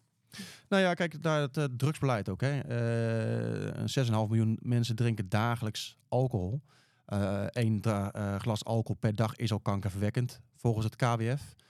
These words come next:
En hoe meer alcohol je drinkt, hoe kankerverwekkender het is. En je moet het eigenlijk zo zien, hè, dat als je alcohol drinkt, dan s-, steelt het, zeg maar, je bouwstenen van je lichaam. Ehm, daarnaast heb je natuurlijk tabak,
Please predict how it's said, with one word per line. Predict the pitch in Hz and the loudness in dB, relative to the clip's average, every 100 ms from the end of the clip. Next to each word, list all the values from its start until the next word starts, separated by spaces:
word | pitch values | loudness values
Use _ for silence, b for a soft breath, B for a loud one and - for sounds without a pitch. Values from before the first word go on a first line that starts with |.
| b b | b b
En | 113 | 0
hoe | 101 | 2
meer | 101 110 107 95 | 2 2 2 0
alcohol | 110 110 101 101 | 0 0 2 0
je | |
drinkt, | 101 104 - | 2 0 -2
hoe | 95 | -4
kankerverwekkender | - 101 92 92 110 98 | -4 -4 -4 -2 -2 0
het | 90 | 0
is. | 117 143 - b b b b b b - | 0 -2 -6 b b b b b b -8
En | 113 | -2
je | 104 | 0
moet | 101 | 2
het | 104 | 0
eigenlijk | 104 131 117 | 2 2 2
zo | 101 | 0
zien, | 107 | 0
hè, | 113 | 0
dat | 107 - _ - | -2 -8 _ -4
als | 117 | -2
je | - | -2
alcohol | 113 113 101 104 | -2 0 0 0
drinkt, | 120 110 110 - _ _ _ _ - | 0 0 -2 -8 _ _ _ _ -2
dan | 110 | -2
s-, | 107 120 - - _ | -2 -6 -10 -16 _
steelt | - - - 165 | -10 -2 2 2
het, | 143 | 2
zeg | 151 | 0
maar, | 127 | 2
je | 117 | 2
bouwstenen | 104 139 127 135 120 | 2 2 2 2 2
van | 113 | 2
je | 120 | 2
lichaam. | 131 101 85 82 _ _ _ b b b b b b b - | 0 -2 -6 -10 _ _ _ b b b b b b b 0
Ehm, | 117 110 107 104 104 104 101 98 98 | 2 4 2 2 2 2 0 0 0
daarnaast | 120 127 110 113 | 2 2 2 0
heb | 101 | -2
je | |
natuurlijk | - | -2
tabak, | 104 117 - - | 0 0 0 -12